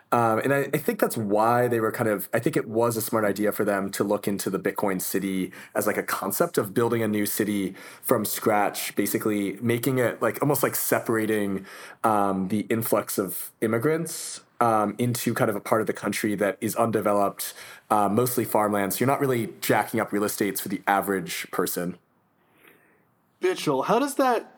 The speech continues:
Speaker 2: strike you in terms of solu-, it sounds like a very sort of yimby-ish solution to, like, say we have this, like, extra space here, let's, like, focus on building for people. How does that strike you in ter-, like, do you care as much about those people integrating with the country if they're in places that wouldn't be developed otherwise and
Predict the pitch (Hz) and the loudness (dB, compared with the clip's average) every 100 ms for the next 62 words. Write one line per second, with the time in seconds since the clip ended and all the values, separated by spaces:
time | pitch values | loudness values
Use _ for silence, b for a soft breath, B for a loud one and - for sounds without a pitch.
0 | - - - 160 156 147 151 147 135 151 | -10 -8 -4 0 0 0 -2 0 0 0
1 | 139 135 - - 131 135 147 170 226 214 | 0 -4 -4 -4 -2 -2 0 0 2 0
2 | 165 165 160 156 139 123 127 135 139 131 | 0 0 0 0 -2 -2 -4 -2 -2 -2
3 | 123 117 117 - - 127 127 117 131 120 | -2 -2 -4 -6 -2 0 -2 -2 -2 -2
4 | 117 131 123 120 - B B B B B | -2 0 0 0 -6 B B B B B
5 | - 170 151 151 151 156 139 147 147 143 | 0 2 2 2 2 2 2 -2 2 2
6 | 135 - 151 - 147 135 147 135 - 143 | 0 0 -2 0 -4 0 0 0 -2 -2
7 | 139 135 131 123 135 127 135 131 123 127 | 0 2 0 0 0 0 -2 0 0 0
8 | 117 110 113 135 131 120 117 110 - 120 | 0 -2 -2 0 0 0 -4 -4 -4 -4
9 | 117 117 B B B - 220 240 240 220 | -2 -4 B B B 0 2 2 0 0
10 | - - - 160 151 156 143 131 151 165 | -4 -10 -2 0 0 -2 -2 -2 0 0
11 | 151 B B B 139 160 208 226 - 147 | -2 B B B -4 0 0 -2 -2 2
12 | 156 175 175 170 156 143 139 139 151 151 | 2 2 0 0 2 0 2 -2 -2 -4
13 | 139 139 135 143 139 135 131 131 131 123 | -2 -2 0 0 0 -2 -2 -4 -4 -2
14 | 139 127 123 120 - 127 120 - 143 131 | -2 -2 -2 -4 -2 0 0 -2 -2 -2
15 | - 123 123 127 123 127 127 123 117 123 | -2 -2 -2 -4 -6 -4 -4 -4 -4 -4
16 | 120 123 123 117 117 123 123 123 117 117 | 0 0 0 0 0 2 2 2 0 -4